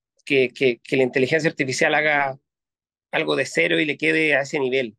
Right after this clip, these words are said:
o sea, o, o transmita algo, porque ellos, la inteligencia artificial to-, aprende, toma y junta, no crea, no tiene el chip creador que tenemos los seres humanos, no tiene la idea perfecta. Entonces,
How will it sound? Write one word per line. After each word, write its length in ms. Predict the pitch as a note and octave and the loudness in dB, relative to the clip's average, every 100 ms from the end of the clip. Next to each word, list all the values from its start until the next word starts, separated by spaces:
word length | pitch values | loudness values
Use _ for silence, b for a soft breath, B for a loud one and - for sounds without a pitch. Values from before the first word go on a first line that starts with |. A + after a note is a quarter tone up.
| _ | _
o 80 | - | -18
sea, 340 | A#2 A2+ A2 - | -16 -14 -12 -8
o, 240 | G2 C#3+ | 0 2
o 60 | C3+ | 4
transmita 540 | C3+ B2 D3+ C#3 C#3+ | 2 2 2 4 0
algo, 300 | D#3 B2+ A2+ | 0 -4 -8
porque 520 | - - A#2+ A#2 A#2+ _ _ _ _ _ _ _ _ _ - _ | -14 -18 -18 -18 -20 _ _ _ _ _ _ _ _ _ -20 _
ellos, 420 | D3 F#3+ A3 - _ | -2 0 -2 -4 _
la 140 | C3 | -6
inteligencia 340 | C#3 C#3 E3+ G3+ | -4 0 0 0
artificial 440 | F3+ D#3+ F#3 D#3+ | -2 -2 -4 -2
to-, 200 | F3+ - | 0 2
aprende, 680 | C#3 D3+ F#3+ G#3+ A3 G#3+ - _ | 0 0 0 0 0 0 -2 _
toma 480 | F#3 G3+ G#3+ G#3 G#2+ | -2 0 2 -2 -4
y 220 | - C#3 C3 | -10 -16 -10
junta, 600 | - A3 - A#2 A2 _ _ - | -2 0 0 -8 -10 _ _ -2
no 200 | E3+ E3+ | 0 0
crea, 440 | D#3 G#3 B2 G#2 _ _ _ _ _ _ | 2 0 0 -6 _ _ _ _ _ _
no 340 | - C#3 C#3+ C3+ | -10 -4 -4 -2
tiene 280 | D#3 E3 E3+ | -2 2 2
el 140 | D3+ | 0
chip 240 | - F3+ - | -2 -2 0
creador 560 | D#3+ C#3 D3 E3+ C3 - | 0 2 4 2 0 -12
que 80 | C3+ | -8
tenemos 260 | C3 C3+ | -6 -4
los 120 | B2+ | -4
seres 160 | C#3+ C3 | -4 0
humanos, 260 | C3 A#2 A2 _ - | 0 -2 -8 _ -2
no 140 | C3+ | 0
tiene 240 | C3+ E3 D#3+ | 2 2 2
la 80 | D3 | 0
idea 480 | C3 D3+ C#3+ A2 _ _ _ _ _ _ _ | 2 2 2 -2 _ _ _ _ _ _ _
perfecta. 560 | C3 B2 - C#3 - A2 | -6 -6 -4 -4 -6 -20
Entonces, 540 | - B2+ A#2+ B2 A#2+ | -14 -10 -2 -2 -2